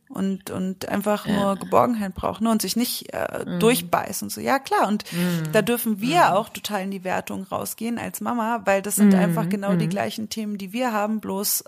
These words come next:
Speaker 1: andersrum.
Speaker 2: Genau.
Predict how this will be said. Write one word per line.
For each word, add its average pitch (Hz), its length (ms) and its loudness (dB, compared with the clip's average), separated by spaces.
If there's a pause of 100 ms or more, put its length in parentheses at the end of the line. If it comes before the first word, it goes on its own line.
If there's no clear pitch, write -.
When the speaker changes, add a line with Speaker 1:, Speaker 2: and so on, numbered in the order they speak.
Speaker 1:
andersrum. 202 500 -4 (1400)
Speaker 2:
Genau. 180 380 -2